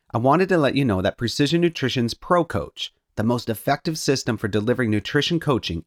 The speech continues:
in person or online, is opening very soon. Tested with nearly one hundred thousand clients, Pro Coach makes it easy to deliver world-class, proven nutrition and lifestyle coaching to your clients. It'll help you grow your business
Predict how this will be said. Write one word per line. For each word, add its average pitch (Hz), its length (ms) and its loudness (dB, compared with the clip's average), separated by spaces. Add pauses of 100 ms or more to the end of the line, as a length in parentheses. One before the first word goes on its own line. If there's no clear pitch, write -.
in 131 200 0
person 120 440 0
or 139 200 2
online, 90 480 -2 (320)
is 113 120 -2
opening 117 360 0
very 107 200 2
soon. 76 380 -6 (640)
Tested 165 300 2
with 156 120 0
nearly 131 300 2
one 127 300 2
hundred 151 320 0
thousand 127 300 2
clients, 101 420 0 (340)
Pro 170 180 4
Coach 143 300 0
makes 123 240 0
it 131 140 -2
easy 127 400 0
to 101 100 -2
deliver 110 340 0
world-class, 110 840 0 (280)
proven 143 340 2
nutrition 131 520 0
and 95 100 0
lifestyle 120 420 2
coaching 170 460 -2
to - 60 -2
your 117 100 2
clients. 147 540 -2 (500)
It'll 185 160 2
help 196 180 0
you 127 60 0
grow 110 200 2
your 87 120 0
business 143 480 0